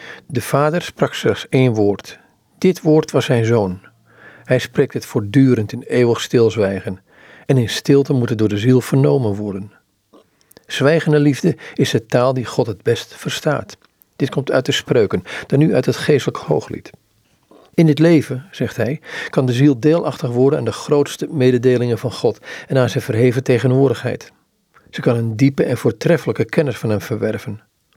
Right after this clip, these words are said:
Maar toch is dit niet wezenlijk God. Het kan zelfs niet met hem vergeleken worden. Hij blijft in waarheid voor de ziel steeds verborgen. Ondanks al het verhevene behoort de ziel hem daarom altijd te schouwen als iemand die verborgen is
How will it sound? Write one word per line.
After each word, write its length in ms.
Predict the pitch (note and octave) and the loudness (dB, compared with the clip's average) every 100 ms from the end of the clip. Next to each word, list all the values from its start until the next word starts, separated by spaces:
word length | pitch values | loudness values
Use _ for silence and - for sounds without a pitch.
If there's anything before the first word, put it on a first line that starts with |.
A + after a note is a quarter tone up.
| - - _ _ - _ | -20 -20 _ _ -20 _
Maar 160 | C#3 | -2
toch 200 | - G#3 | 0 0
is 140 | C#3+ - | 0 0
dit 200 | C3+ C3 | -2 0
niet 220 | B2+ C3+ | -4 0
wezenlijk 440 | C#3 B2+ - A#2 | 2 2 -2 -6
God. 340 | - C#3 A2 - _ _ _ _ _ _ _ _ - - - _ - | -4 -6 -6 -10 _ _ _ _ _ _ _ _ -20 -20 -20 _ -4
Het 120 | D3+ | -2
kan 160 | C3+ | -2
zelfs 260 | - A#2 G#2 | 0 0 2
niet 100 | B2+ | 0
met 120 | A2 | 0
hem 140 | B2+ A2+ | 0 0
vergeleken 540 | C3+ D3 D#3+ D3+ A2 | 0 2 2 2 0
worden. 420 | G#2 G2 F#2+ G#2 - _ _ _ - - - | 0 0 -4 -12 -18 _ _ _ -20 -20 -6
Hij 160 | D#3+ E3+ | -2 0
blijft 300 | E3+ D#3+ - | 2 0 0
in 120 | A2+ | 0
waarheid 360 | A#2+ D3+ D3 - | 2 2 0 0
voor 120 | A2+ | 0
de 120 | G#2+ | 2
ziel 240 | A#2+ C3 | 4 2
steeds 340 | A#2 - A#2 - | 2 0 0 0
verborgen. 600 | A2 G2+ G#2 G#2 G2+ G2+ _ _ _ _ _ - _ _ - _ _ _ | -4 0 0 -2 -12 -16 _ _ _ _ _ -20 _ _ -20 _ _ _
Ondanks 380 | C#3 B2 G2+ - | 0 0 0 0
al 160 | B2 B2 | -2 -2
het 120 | - | -6
verhevene 600 | - G#2 C3+ C3 A#2 A#2+ - - - - | -4 2 2 2 0 -2 -6 -14 -8 0
behoort 260 | D3 D3 | 2 0
de 60 | - | -4
ziel 200 | - D3+ | 0 2
hem 120 | B2+ | 2
daarom 320 | B2+ A#2 A#2 - | 2 0 -2 0
altijd 320 | F3+ E3 C3+ | 0 0 -2
te 80 | - | -4
schouwen 540 | - C3 C3+ C3+ D#3 | -4 0 0 0 -2
als 160 | - - | -6 0
iemand 300 | D#3+ C#3+ - | 2 2 0
die 120 | A#2 | -4
verborgen 500 | G#2+ A2+ B2+ - G#2+ | -2 0 2 0 -6
is 280 | G2+ - | -8 -12